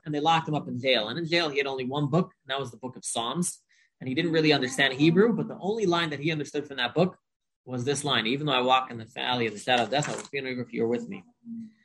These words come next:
And, um, he said that this, this little book of Psalms gave him hope. Until today, he walks around with it. Today, he's the head of a big organization in Israel. It was very big news. Uh, Russia made a prisoner swap with Israel and brought him to,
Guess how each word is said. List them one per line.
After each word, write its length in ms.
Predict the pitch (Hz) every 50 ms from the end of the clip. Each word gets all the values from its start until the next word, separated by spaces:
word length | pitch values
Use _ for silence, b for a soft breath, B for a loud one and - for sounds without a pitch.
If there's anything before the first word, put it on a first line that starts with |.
| B B _ _ -
And, 460 | - 127 123 120 120 117 117 117 113
um, 680 | 117 113 113 113 113 113 110 110 110 110 110 107 107 - - - _ _ _ _ _ _ _ _ _ _ _ _
he 400 | _ - 135 131 127 127 127 123
said 240 | 120 - 160 147 131
that 120 | 127 107
this, 260 | - 143 147 - - 156 151 147 -
this 180 | 170 160 - 175
little 200 | 180 180 165 139 160
book 140 | 165 156 143
of 80 | 147 -
Psalms 400 | - 156 156 151 151 143 123 120
gave 220 | - 143 143 123
him 80 | 123 113
hope. 340 | 117 147 185 196 - - _ b b b b b b
Until 300 | 131 117 - - 208 214
today, 200 | - 196 190 175
he 100 | 143 143
walks 280 | 151 151 147 143 120 -
around 220 | 143 135 131 123
with 80 | 117 107
it. 100 | 101 -
Today, 160 | 147 170 175
he's 120 | 160 147 131
the 60 | 131
head 100 | 127 131
of 60 | 123
a 40 | 110
big 160 | 113 135 139
organization 600 | 135 127 120 120 113 110 113 127 131 123 - 107 110
in 80 | 113
Israel. 480 | 135 143 135 135 131 120 120 117 - b b b b - - - -
It 60 | 135
was 140 | 135 123 -
very 180 | 147 151 156
big 200 | 135 120 131 123
news. 380 | 131 143 147 139 123 123 - - b b b b _ -
Uh, 320 | - 120 117 113 110 110 -
Russia 320 | 127 143 151 147 - 139
made 160 | 131 131 120
a 40 | 117
prisoner 400 | - - 156 151 143 127 127 120
swap 380 | 113 - - 131 123 117 113 117
with 120 | 120 98
Israel 360 | 127 143 135 127 127 123 117 110
and 100 | 107 92
brought 180 | 123 123 120
him 120 | 120 110 95
to, 280 | 113 113 110 107 104